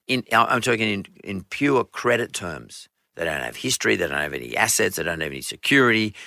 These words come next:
And of course, the regulatory framework sort of stops the banks from lending the money to these people because, you know, the regulator, apra, doesn't want the banks to take risks because the regulator is here to protect the financial security of this country,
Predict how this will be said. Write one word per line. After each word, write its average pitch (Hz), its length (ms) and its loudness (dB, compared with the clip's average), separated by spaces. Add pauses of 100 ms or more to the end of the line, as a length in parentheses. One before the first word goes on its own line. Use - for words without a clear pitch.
(280)
And 101 100 -6
of 101 80 -6
course, 113 240 2
the 92 120 0
regulatory 131 520 4
framework 101 440 2
sort 110 200 2
of 98 140 4 (240)
stops - 400 2
the 107 80 2
banks 107 300 4
from 104 320 0 (280)
lending 113 260 0
the 131 60 0
money 180 180 2
to 156 40 -4
these 101 140 0
people 67 300 -4 (220)
because, 104 440 0
you 98 60 -4
know, 104 100 -2
the 120 100 2
regulator, 98 480 6
apra, 120 420 6 (920)
doesn't 127 220 6
want 123 120 4
the 107 60 0
banks 123 240 4
to 131 80 4
take 127 120 4
risks - 440 2
because 98 500 -2 (260)
the 76 100 -10
regulator 110 460 6
is 98 140 0
here 110 140 2
to 110 60 -2
protect 110 420 0 (300)
the 101 60 -8
financial 113 380 -4
security 117 320 0
of 107 40 -8
this 110 120 -4
country, - 380 -6